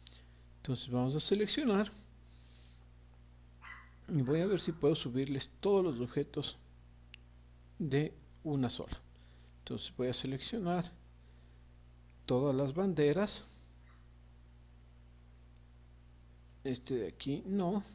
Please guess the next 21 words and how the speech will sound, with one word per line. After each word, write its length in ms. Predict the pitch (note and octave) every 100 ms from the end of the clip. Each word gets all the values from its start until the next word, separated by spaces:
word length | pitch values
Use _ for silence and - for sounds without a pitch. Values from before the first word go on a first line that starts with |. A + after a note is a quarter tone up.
| - - - - - - - - - - - - - - -
Y 300 | D#3+ F3 - - - - - - - - - - - - - - - - - - - - - - - - - - - - -
subir. 420 | - F#3+ C3 C#2+ - - -
Ahí 80 | D#3+
está 240 | B2 - B2
subiendo 340 | C#3 C3+ C#3
las 200 | D#3 F3
imágenes. 540 | A#3+ C#4+ - C#4 - - - - - - - -
Y 220 | G#3+ B3
se 140 | G#3 G3+
nos 180 | F3+ -
subieron 380 | C#3 D3+ D#3+ D#3 - - - - - - -
todas 260 | D3+ D#3 D3
las 160 | C3
imágenes 480 | B2+ C3 C3 C#3+ -
que 120 | -
necesitábamos 600 | C3 - - D#3 D#3+ - - - - - - -
de 220 | C3+ C3
una 280 | A#2+ D#3 G#3
sola. 420 | - F#3+ G3 A3 - - - - - - - - - -
Voy 340 | C#3+ C3 C#3+ - - - - - - - - - - - - - -
a 420 | - B2+ A2+ F#2